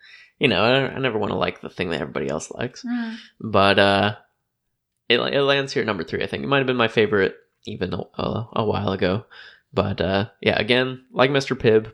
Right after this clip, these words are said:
Speaker 1: but better. Um, it's got that ineffable quality, that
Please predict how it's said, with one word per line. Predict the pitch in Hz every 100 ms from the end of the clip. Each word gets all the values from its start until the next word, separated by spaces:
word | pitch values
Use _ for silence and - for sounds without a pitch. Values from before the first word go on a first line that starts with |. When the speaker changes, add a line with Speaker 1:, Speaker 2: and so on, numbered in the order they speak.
| _
Speaker 1:
but | 127
better. | 117 101 101 107 - - - - - _
Um, | - 92 95 98 92 _ _ _ _ -
it's | 107 -
got | 104 101 -
that | 101 95
ineffable | 123 120 107 123 - 117 107
quality, | - - 107 107 107 107 - _ - - _ -
that | 98 98 95 92 - -